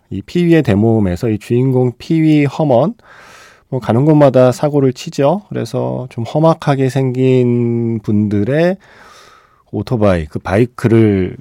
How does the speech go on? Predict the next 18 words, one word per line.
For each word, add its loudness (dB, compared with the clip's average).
좀 -8
다 -8
쓰러뜨린 -2
다음에 -4
약간 -4
그 -10
우락부락한 0
분들에게 -4
둘러싸여 0
있는데 -2
이 0
노래에 4
맞춰서 -10
피위가 -8
춤을 -2
추는 -2
장면이 -8
유명하죠. -12